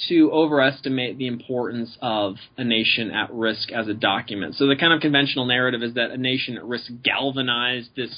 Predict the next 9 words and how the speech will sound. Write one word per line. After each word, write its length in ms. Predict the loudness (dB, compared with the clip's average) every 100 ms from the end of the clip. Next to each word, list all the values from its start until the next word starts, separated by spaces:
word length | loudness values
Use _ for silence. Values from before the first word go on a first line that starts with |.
| -16
school 340 | -4 0 0 -2
reform 460 | -8 -8 -6 -4
movement 480 | -6 -4 -4 -4 -2
that 160 | -4 -4
was 120 | -8
headed 240 | -2 -2 2
by 160 | 0
conservatives 920 | 0 -4 0 0 2 2 2 0 -4
and, 200 | -4 -4